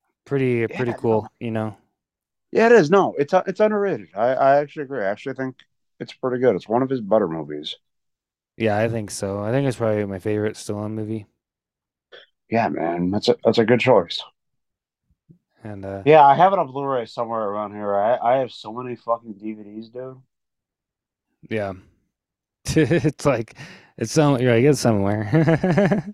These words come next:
Speaker 1: <laughs>
Speaker 2: Yeah, it's somewhere around here.
Speaker 1: <laughs>
Speaker 2: Probably in there, I think, 'cause, yeah, I feel like my mother just got it for me for, like, my birthday or something. Oh, shit, my phone's about to die.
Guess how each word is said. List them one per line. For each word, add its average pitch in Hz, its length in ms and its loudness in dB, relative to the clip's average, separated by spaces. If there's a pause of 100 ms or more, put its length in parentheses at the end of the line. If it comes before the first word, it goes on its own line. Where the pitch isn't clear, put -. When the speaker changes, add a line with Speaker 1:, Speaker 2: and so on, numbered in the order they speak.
Speaker 1:
<laughs> - 180 -20
Speaker 2:
Yeah, 123 280 8
it's - 640 -2 (300)
somewhere 98 600 -2
around 160 380 2
here. 151 320 0
Speaker 1:
<laughs> - 60 -16
Speaker 2:
Probably 160 420 0
in 110 140 -2
there, 110 260 0
I 98 60 -2
think, 101 300 -14
'cause, 98 240 -4
yeah, 110 260 4
I 98 100 -4
feel 135 180 0
like 131 140 4
my 123 100 2
mother 110 380 -2
just 98 200 -20
got 101 160 0
it 95 80 -12
for 95 80 -20
me 92 220 -12
for, 104 100 -2
like, 92 120 -6
my 92 100 -8
birthday 87 380 -10
or 82 120 -10
something. 87 400 -18 (600)
Oh, 101 140 2
shit, 85 220 -2
my 85 140 -16
phone's 92 180 0
about 87 180 0
to 80 80 -20
die. 85 240 2